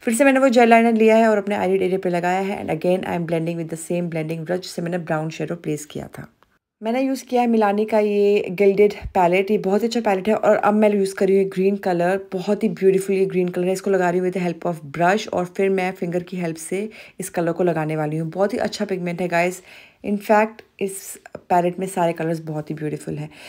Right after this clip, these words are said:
So या, आप देख रहे हैं कितना इंटेंस लग रहा है मेरा आई शैडो।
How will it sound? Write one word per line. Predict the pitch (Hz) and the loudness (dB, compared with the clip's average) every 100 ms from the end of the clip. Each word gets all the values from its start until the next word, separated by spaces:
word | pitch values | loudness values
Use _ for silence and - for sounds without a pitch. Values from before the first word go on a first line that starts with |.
| - - | -20 -4
So | 233 | 2
या, | 214 | 4
आप | - 185 | 4 0
देख | 180 214 233 | 6 4 4
रहे | |
हैं | 254 | -2
कितना | 233 240 208 | -4 -4 -2
इंटेंस | 202 190 190 190 | 0 0 0 0
लग | 180 | -2
रहा | 175 | 0
है | 170 | -2
मेरा | 165 160 | -2 -2
आई | 156 | -2
शैडो। | - 151 151 | -4 -4 -4